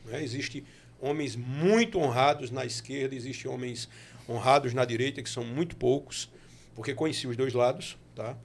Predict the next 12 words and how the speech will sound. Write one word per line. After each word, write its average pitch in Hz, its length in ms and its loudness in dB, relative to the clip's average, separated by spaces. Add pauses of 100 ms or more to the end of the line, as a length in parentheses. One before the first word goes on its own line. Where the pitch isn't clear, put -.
(760)
Porque 131 240 -4
quando 156 160 -2
eu 160 60 0
digo 147 200 -2
honra, 151 240 2
tem 147 140 0
a 135 60 2
ver 139 240 -2
em 139 160 -6
praticar 143 460 -2
a 127 40 2
verdade, 131 580 0